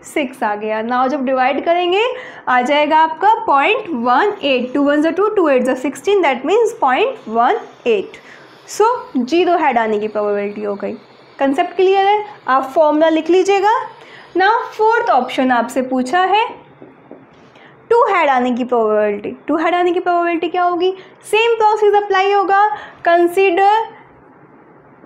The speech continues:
ई टू, हमने टू हेड के लिए क्या माना था? E two as a event of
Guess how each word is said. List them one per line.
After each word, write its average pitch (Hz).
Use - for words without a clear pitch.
ई 403
टू, 233
हमने 302
टू 370
हेड 330
के 339
लिए 349
क्या 349
माना 349
था? 415
E 320
two -
as 285
a 311
event 339
of 269